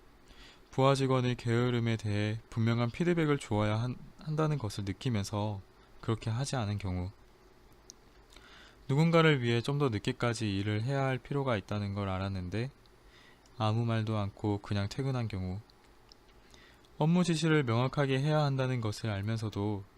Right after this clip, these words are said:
그냥 일을 툭 던져놓고 가는 경우 등등이 자기 배반 상황입니다. 다른 사람을 위해 무엇인가 해야 한다고 느끼는 것을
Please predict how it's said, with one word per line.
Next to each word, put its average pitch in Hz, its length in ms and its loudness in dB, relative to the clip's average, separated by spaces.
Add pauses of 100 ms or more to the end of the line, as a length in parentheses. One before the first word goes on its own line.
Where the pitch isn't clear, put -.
(180)
그냥 120 300 0
일을 107 240 0
툭 - 280 -4 (280)
던져놓고 104 760 -4 (1040)
가는 104 300 -4
경우 98 340 -4 (500)
등등이 113 600 -2 (480)
자기 110 340 -2
배반 104 320 -2
상황입니다. 98 720 -4 (1500)
다른 131 280 2
사람을 175 440 6
위해 120 220 2
무엇인가 117 580 2
해야 156 280 2
한다고 117 340 0
느끼는 110 420 -2
것을 135 400 -2